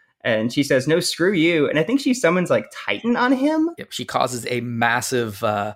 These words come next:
Speaker 2: just a, just a, the mountains get shoved up, blocking you off from mist for almost the rest of the game.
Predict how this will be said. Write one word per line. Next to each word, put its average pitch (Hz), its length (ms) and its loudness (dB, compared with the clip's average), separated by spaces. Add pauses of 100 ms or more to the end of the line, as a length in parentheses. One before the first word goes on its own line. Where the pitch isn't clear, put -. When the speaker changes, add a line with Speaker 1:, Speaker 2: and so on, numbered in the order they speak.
Speaker 2:
just - 140 -10
a, 113 120 -10 (120)
just 117 160 -6
a, 110 140 -6 (300)
the 127 80 -6
mountains 120 500 0
get 113 160 -8
shoved 113 420 0
up, 110 220 0
blocking 110 340 0
you 107 160 -2
off 107 220 0
from 104 160 -4
mist 110 240 -6
for 107 180 -8
almost 120 320 -4
the 104 60 -6
rest 104 220 -4
of 92 60 -12
the 95 60 -12
game. 104 360 -8